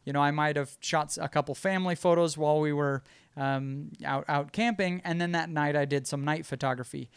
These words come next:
And so the keywords aren't really, uh, you know, the only keywords that apply to all of those pictures are,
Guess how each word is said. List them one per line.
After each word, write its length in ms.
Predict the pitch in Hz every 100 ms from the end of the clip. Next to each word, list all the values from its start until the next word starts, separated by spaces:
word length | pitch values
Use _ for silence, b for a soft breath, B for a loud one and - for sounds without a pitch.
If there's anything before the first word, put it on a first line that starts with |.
| b b
And 100 | 147
so 140 | 143 165
the 80 |
keywords 540 | 151 - 269 233 175 151 -
aren't 220 | 185 175
really, 500 | 180 185 180 175 - 185
uh, 20 |
you 180 | 185 170
know, 140 | 165
the 160 | 147 170
only 240 | 214 214
keywords 460 | - 208 190 165 156
that 100 | 151
apply 320 | - 156 151
to 100 | 143 -
all 440 | 165 202 254 240
of 120 | 190 147
those 240 | 151 143
pictures 520 | - 143 147 147 139 -
are, 380 | 147 139 135